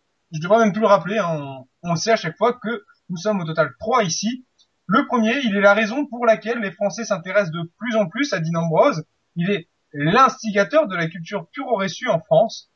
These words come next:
Il est l'homme qui a refusé de passer dans un reportage de T F un sur le catch, car évidemment, il est assez intelligent, lui, pour savoir que ça serait de la belle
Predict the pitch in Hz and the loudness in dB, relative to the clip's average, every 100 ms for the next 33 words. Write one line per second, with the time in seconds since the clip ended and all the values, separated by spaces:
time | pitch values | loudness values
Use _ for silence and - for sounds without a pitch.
0 | _ - 165 170 190 240 214 165 175 170 | _ -2 2 4 6 6 6 2 4 4
1 | 143 190 165 226 202 208 165 214 208 226 | 2 -2 -2 -10 -10 -8 0 2 2 0
2 | 185 156 139 226 233 - 202 151 143 277 | -6 -4 -4 -2 -2 -2 -4 -6 -8 -4
3 | 214 220 185 170 147 131 185 - - _ | -2 -2 -4 -6 -6 -4 -4 -4 -12 _
4 | _ - 190 196 180 175 214 208 _ _ | _ 4 4 4 0 0 0 0 _ _
5 | _ 180 214 208 247 - 269 247 240 226 | _ -4 -4 0 0 0 -2 -4 -4 -6
6 | 214 262 208 190 277 285 - _ _ 294 | -4 -4 -2 -2 -4 -6 -14 _ _ -12
7 | 226 226 196 214 226 - 226 - 202 - | -4 -2 2 2 2 -2 -6 -4 -6 -4
8 | 190 233 208 254 262 _ 156 147 277 285 | -6 -2 2 2 0 _ -8 0 2 2
9 | 175 | -2